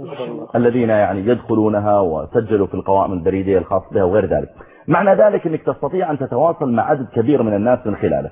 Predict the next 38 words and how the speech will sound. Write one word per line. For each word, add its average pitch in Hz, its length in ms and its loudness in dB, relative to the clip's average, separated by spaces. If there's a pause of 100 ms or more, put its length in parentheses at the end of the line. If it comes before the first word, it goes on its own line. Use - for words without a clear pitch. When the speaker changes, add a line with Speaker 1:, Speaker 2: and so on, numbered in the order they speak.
Speaker 1:
صحيح. 120 240 -10
Speaker 2:
يعني 120 280 4
أنا 180 100 6
لو 160 140 6
عندي 156 220 0
خبر، 92 260 -4
لو 110 100 -2
عندي 156 220 -4
محاضرة 76 460 -6 (140)
فرضًا، 98 400 0
أو 113 160 0 (300)
تأجل 139 580 2
موعد 135 260 -2
البرنامج، 113 500 -2 (140)
أو 120 80 4
تغير، 123 440 0
أو 131 120 4
ما 135 120 0
شابه 104 320 0
ذلك، 139 320 2
أستطيع 196 400 0
أني 151 240 -2
أضغط 113 280 -2 (440)
على 147 240 2
زر 120 200 -2
وأكتب 139 360 0
العبارة 123 320 0
التي 123 240 -2
أريد، 143 200 0
فإذا 165 320 4
بها 156 160 4
تصل 156 240 -2
إلى 139 200 2
مية 131 140 -4
وعشرين 127 360 -2 (420)
ألف 135 300 2 (360)
شخص. - 160 -2
Speaker 1:
ومجانًا. 156 520 -2